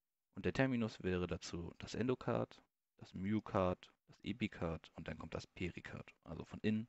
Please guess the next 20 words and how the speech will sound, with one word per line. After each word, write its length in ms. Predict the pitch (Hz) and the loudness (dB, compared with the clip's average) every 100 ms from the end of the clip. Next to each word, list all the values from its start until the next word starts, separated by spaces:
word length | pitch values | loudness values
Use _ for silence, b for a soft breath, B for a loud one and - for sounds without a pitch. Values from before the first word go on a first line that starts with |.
| - | -6
nach 260 | - - - | -6 -6 -6
außen. 280 | - - - _ _ _ _ _ _ _ _ _ _ _ _ _ _ _ _ _ _ _ _ _ _ _ _ _ _ _ _ _ | -8 -12 -20 _ _ _ _ _ _ _ _ _ _ _ _ _ _ _ _ _ _ _ _ _ _ _ _ _ _ _ _ _
So, 160 | - | -10
kommen 240 | - 87 85 | -4 -2 0
wir 100 | 82 | 0
nur 200 | 82 - | 0 -2
einmal 220 | 78 - | -4 -2
ganz, 220 | 82 85 | 0 0
ganz 220 | - 85 | -2 -4
kurz 300 | - 90 - | 0 0 0
zu 80 | 85 | -2
den 120 | 80 | -2
Herzmechaniken. 920 | 85 104 - 117 117 117 113 117 98 95 _ _ _ _ _ _ _ _ _ _ _ _ _ _ | 2 0 0 0 2 2 0 -4 -6 -8 _ _ _ _ _ _ _ _ _ _ _ _ _ _
Das 140 | _ | _
wäre 180 | - 82 | -2 2
einmal 220 | 73 76 | 0 0
die 120 | 73 90 | -2 0
Systole, 720 | 107 - - 151 165 226 202 - _ _ _ _ _ _ _ _ _ _ - | 0 0 0 0 2 0 -2 -8 _ _ _ _ _ _ _ _ _ _ -20
die 100 | - - | -12 -6
Anspannungsphase 1160 | 87 - - 113 117 - - 117 120 139 151 | -6 -2 2 2 0 -2 2 2 2 0 -4